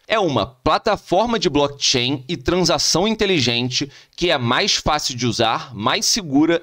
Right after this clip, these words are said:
e mais eficiente. E entrando aqui em perguntas frequentes pra buscar esclarecimentos mais profundos sobre o que é, de fato, essa TIA Network, a gente encontra respostas como a TIA foi construída em agosto de dois mil e dezessete, ou seja, não é um projeto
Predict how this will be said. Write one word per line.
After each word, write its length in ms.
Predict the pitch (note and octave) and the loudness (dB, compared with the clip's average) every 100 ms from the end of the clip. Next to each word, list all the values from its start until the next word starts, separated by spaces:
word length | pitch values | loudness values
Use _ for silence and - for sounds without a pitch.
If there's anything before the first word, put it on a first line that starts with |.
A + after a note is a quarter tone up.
| - | -2
e 80 | F3+ | -2
mais 300 | E3 C#3 C#3 | 0 0 -2
eficiente. 840 | C#3 - - F3 A#2+ F2+ - - | -4 -4 -4 -2 -2 -2 -4 -4
E 280 | G3 F3+ B2+ | -2 -2 -2
entrando 520 | F3 F3+ D#3 F#3+ A3 G#3 | 0 0 0 -2 0 0
aqui 360 | G#3+ F3+ E3 - | 0 -2 -2 -2
em 100 | C#3+ | -2
perguntas 720 | C#3+ D3 D3+ C3 F#3+ G#3+ F#3 | 0 0 0 0 -2 0 -2
frequentes 760 | - F3+ F#3 D3+ A#2 - - - _ | 0 -2 0 -2 -2 -2 -4 -6 _
pra 180 | E3 D3+ | -2 0
buscar 580 | D3 D#3+ - C3+ A2+ A#2+ | 0 0 0 -2 -2 -6
esclarecimentos 1040 | F3 F#3 - F#3 F3+ E3+ E3 C#3+ F#3+ G#3 - | -4 -4 0 0 2 0 0 0 0 -2 -2
mais 300 | D#3+ F#3+ - | 0 0 -2
profundos 840 | - F#3+ F#3 - A3 B3+ E3 B2 - | 0 -2 -2 -8 -6 -4 -2 -2 -2
sobre 400 | - D#3+ C#3 D#3+ | -2 0 0 -2
o 100 | E3 | -2
que 380 | B2+ - A3+ G3 | -2 -2 -2 2
é, 200 | F3 F#3+ - | 2 0 -2
de 160 | C3 | -4
fato, 480 | C3+ - B2+ B2 A2+ | -2 -2 -2 -4 -6
essa 280 | - B2 C3 | -4 -2 -2
TIA 340 | B2+ - G#3 G3+ | -2 0 0 2
Network, 560 | F3 E3+ E3+ D#3+ - - | 0 0 0 -2 -2 -6
a 80 | E3+ | -2
gente 320 | F#3 G3 G3 | 0 0 0
encontra 460 | F3+ F#3 G#3+ G#3 F#3+ | 0 0 0 0 2
respostas 840 | F3 - - F#3 F3+ - B2+ A#2+ | 2 0 0 2 2 0 -2 -4
como 480 | - C#3 A2+ A2 - | -4 -2 0 -2 -4
a 100 | C#3+ | -6
TIA 460 | C3+ - - A3+ A3 | -4 -2 0 2 0
foi 260 | - B2+ | 0 -2
construída 880 | A#2+ D3+ D#3+ - - G#3+ F3+ F3+ F3+ | -2 -4 -2 -2 0 2 2 2 -2
em 160 | - D3+ | 0 -2
agosto 460 | C3+ B2 D#3 - - | 0 2 2 0 -2
de 140 | C3 | -2
dois 240 | B2 A2 | 0 0
mil 200 | A2+ E3 | 2 2
e 40 | G#3 | 0
dezessete, 600 | - F#3+ - D#3+ C#3+ - | 0 -2 0 0 0 -4
ou 60 | |
seja, 240 | C#3 B2+ A2+ | -2 0 0
não 240 | C3+ A#3 | 2 2
é 40 | G#3+ | 0
um 80 | G#3+ | 0
projeto 520 | G3 D3+ C3+ B2 | 0 0 0 -2